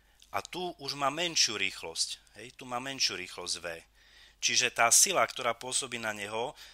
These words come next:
v smere opačnom, ako je jeho posunutie, ho brzdí. Hej, tá sila ho spomaľuje, zastavuje, čiže posunutie je odtiaľ sem, toto je vektor posunutia D,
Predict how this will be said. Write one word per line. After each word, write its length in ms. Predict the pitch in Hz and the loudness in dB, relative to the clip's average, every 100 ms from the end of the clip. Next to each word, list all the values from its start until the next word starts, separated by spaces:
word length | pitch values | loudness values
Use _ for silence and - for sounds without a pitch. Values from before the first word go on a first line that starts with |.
| _ _ | _ _
v 80 | |
smere 380 | - 127 135 123 | 4 4 2 0
opačnom, 480 | 139 - 123 - 120 107 | -2 2 2 2 -2 -4
ako 240 | - 107 | -4 -4
je 40 | 104 | -2
jeho 160 | 110 101 | -4 -6
posunutie, 880 | 98 95 101 95 92 107 110 139 _ _ _ 107 | -4 -2 -4 -6 -4 -2 -2 -4 _ _ _ -6
ho 240 | 117 123 110 | -4 -4 -8
brzdí. 560 | 107 147 123 92 82 - _ 101 | -2 0 0 -2 -10 -18 _ -18
Hej, 160 | 123 | -8
tá 80 | 110 | 0
sila 320 | 104 139 123 | 4 4 4
ho 240 | 110 113 113 _ _ _ _ _ | 0 -2 -6 _ _ _ _ _
spomaľuje, 720 | - - 139 127 110 95 92 85 | -4 -4 -2 0 0 -2 -8 -6
zastavuje, 680 | 104 123 - 104 95 90 101 143 - - - _ | -2 4 4 4 -4 -6 -8 -8 -16 -20 -20 _
čiže 240 | - 104 107 | -8 -6 -6
posunutie 640 | 127 - 127 120 123 104 | -4 -4 -4 -4 0 0
je 60 | 107 | -2
odtiaľ 340 | 117 - 90 87 | -6 -2 0 2
sem, 240 | - 110 | 2 0
toto 240 | 127 - 104 | -6 -8 -6
je 80 | 101 | -6
vektor 260 | - 98 | -8 -12
posunutia 640 | - 98 - 95 95 - | -10 -8 -8 -8 -8 -8
D, 140 | 82 | -8